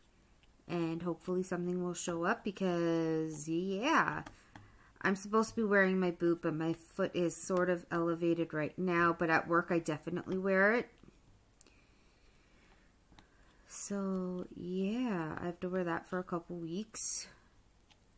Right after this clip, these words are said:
And then I have my dentist appointment today, and they're okay.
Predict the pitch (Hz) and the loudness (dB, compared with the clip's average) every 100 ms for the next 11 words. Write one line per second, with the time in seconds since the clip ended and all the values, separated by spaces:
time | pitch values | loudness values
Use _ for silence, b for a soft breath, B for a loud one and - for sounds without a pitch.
0 | _ - - - _ _ _ - - - | _ -20 -20 -20 _ _ _ -20 -20 -10
1 | 185 190 202 208 214 214 214 214 208 208 | -6 -4 -4 -4 -4 -4 -4 -6 -6 -8
2 | - - _ _ _ _ _ - - 196 | -10 -20 _ _ _ _ _ -20 -6 2
3 | 196 226 220 226 190 185 190 196 190 175 | 4 6 4 4 4 2 -2 -2 -2 -2
4 | 190 - 208 175 180 269 220 175 170 170 | -2 -4 -4 0 4 4 4 0 0 0
5 | 165 165 165 160 - 175 165 165 - 156 | 2 2 2 -2 -4 -2 -2 -2 -2 0
6 | 160 214 269 | 2 0 -2